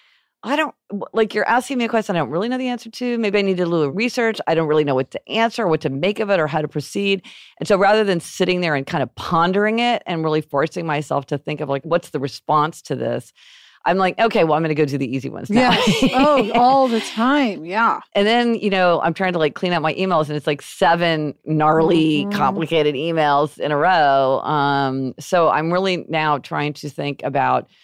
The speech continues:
Speaker 1: do I wanna spend half an hour at the end of every day to do this? Do I wanna do it in the morning when I'm fresh? Or
Speaker 2: Mm-hmm.
Speaker 1: maybe that's a bad use of my precious morning time. Do I wanna, every Friday,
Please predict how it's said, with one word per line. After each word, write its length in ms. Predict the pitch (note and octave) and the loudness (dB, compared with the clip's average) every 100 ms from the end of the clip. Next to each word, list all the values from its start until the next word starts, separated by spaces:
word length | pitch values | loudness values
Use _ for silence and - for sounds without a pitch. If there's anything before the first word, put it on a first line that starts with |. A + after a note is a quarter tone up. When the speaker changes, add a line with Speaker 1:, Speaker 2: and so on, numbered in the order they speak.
| _ _ _ | _ _ _
Speaker 1:
do 160 | F#3+ G3 | 0 4
I 80 | F#3 | 4
wanna 340 | F#3+ F#3+ F#3+ | 2 -2 -2
spend 640 | - - - F#3 F3+ F3+ E3 | -6 -10 -2 0 0 -2 -4
half 280 | - E3+ E3+ | -6 -6 -6
an 80 | F3+ | -4
hour 120 | F3 | -4
at 60 | E3+ | -4
the 100 | - | -6
end 120 | E3 | -8
of 60 | E3+ | -6
every 200 | E3+ F3+ | -4 -4
day 320 | D#3 F#3 F#3+ | -2 2 2
to 80 | E3+ | 0
do 180 | C3+ A#2+ | -4 -8
this? 240 | - - | -12 -16
Do 140 | - D#3 | -4 -2
I 60 | |
wanna 300 | D#3+ D#3+ D#3+ | 0 0 -2
do 140 | D#3+ D#3+ | -2 -2
it 60 | E3 | -2
in 80 | |
the 80 | E3+ | -2
morning 460 | E3+ F3 F3 D#3+ B2+ | 0 0 0 0 -4
when 100 | C3 | -4
I'm 140 | D3 | -6
fresh? 260 | F#3+ F3 - | 0 0 0
Or 40 | |
Speaker 2:
Mm-hmm. 60 | D3 | -4
Speaker 1:
maybe 140 | D3 D3+ | -2 -2
that's 160 | C#3+ | -2
a 40 | D3+ | -4
bad 460 | D#3 D#3 D#3 D3 | 0 2 2 0
use 220 | D3 D#3 | -4 -4
of 100 | D3+ | -6
my 120 | C3+ C#3 | -4 -6
precious 440 | - D3 - C#3 | -4 -6 -6 -10
morning 320 | E3 E3+ D#3 | -6 -4 -6
time. 340 | C#3 C#3 B2+ A#2+ | -6 -6 -6 -8
Do 140 | C#3+ | -4
I 60 | D3 | -2
wanna, 360 | D3 D3+ D3 C#3 _ _ _ - | -2 -2 -4 -8 _ _ _ -6
every 240 | D#3+ F#3 | -2 0
Friday, 960 | F#3+ - G3 G3 G3+ F3+ D3 B2 A#2 D#2+ | 0 0 2 4 4 4 2 2 -2 -10